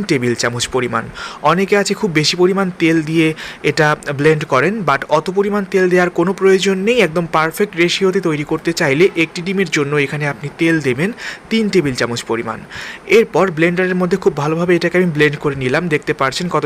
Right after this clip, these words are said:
সুন্দরভাবে এটা ব্লেন্ড হয়ে গিয়েছে। একটু চামচ দিয়ে উঠিয়ে আপনাদেরকে দেখাই। এই যে দেখতে পাচ্ছেন, এক হাত দিয়ে আমি ক্যামেরা ধরেছিলাম, আরেক হাত দিয়ে আমি এটা ব্লেন্ড করছিলাম। তো যাই হোক, এখন এটাকে আমি বোলটার মধ্যে ঢেলে নিচ্ছি।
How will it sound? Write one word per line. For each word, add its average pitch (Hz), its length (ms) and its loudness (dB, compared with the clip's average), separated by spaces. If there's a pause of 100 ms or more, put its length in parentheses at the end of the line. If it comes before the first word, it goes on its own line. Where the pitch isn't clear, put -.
সুন্দরভাবে 156 540 -2
এটা 151 120 0 (420)
ব্লেন্ড 165 300 2
হয়ে 175 180 4
গিয়েছে। 135 320 0 (500)
একটু 160 220 -2
চামচ 165 240 0 (120)
দিয়ে 180 220 2
উঠিয়ে 165 300 -2
আপনাদেরকে 147 320 -6 (100)
দেখাই। 147 240 -2 (140)
এই 135 80 0
যে 131 120 -4
দেখতে 123 220 -6
পাচ্ছেন, 120 300 -2 (480)
এক 170 120 -2
হাত 190 140 0
দিয়ে 202 160 -4
আমি 196 160 -2
ক্যামেরা 160 380 0
ধরেছিলাম, 160 460 -2
আরেক 147 200 -2
হাত 165 140 -2
দিয়ে 156 160 -2
আমি 147 100 -4
এটা 147 140 -2
ব্লেন্ড 151 280 -2
করছিলাম। 135 440 -2 (520)
তো 175 60 0 (100)
যাই 185 220 4
হোক, 214 180 2
এখন 185 220 -4
এটাকে 185 320 -2
আমি 202 100 0 (140)
বোলটার 156 400 2
মধ্যে 170 240 -6
ঢেলে 139 260 0
নিচ্ছি। - 300 -4